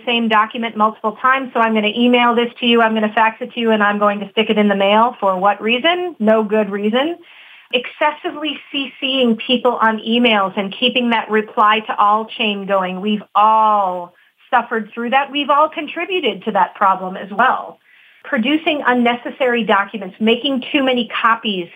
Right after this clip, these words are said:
spending too much time researching something that you know that you should have stopped researching a long time ago. Those are all overproduction issues. They're all places where we're doing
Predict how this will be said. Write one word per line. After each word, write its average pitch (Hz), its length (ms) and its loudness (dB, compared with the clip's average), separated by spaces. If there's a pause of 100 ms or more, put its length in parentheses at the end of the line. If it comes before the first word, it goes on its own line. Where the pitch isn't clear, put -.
(380)
spending 359 460 -2
too 370 80 0
much 349 180 0
time 339 240 0
researching 294 640 0
something 220 300 2
that 214 140 2
you 220 100 6
know 233 180 4
that 262 100 -6
you 240 120 -4
should 247 160 -4
have 247 100 0
stopped 240 300 0
researching 240 500 0
a 220 60 4
long 214 260 4
time 214 240 0
ago. 185 320 0 (380)
Those 285 240 2
are 381 240 2
all 269 500 2 (320)
overproduction 269 920 -2
issues. 185 640 -12
They're 220 240 0
all 240 380 4
places 247 520 -2
where 208 220 0
we're 208 160 2
doing 214 560 2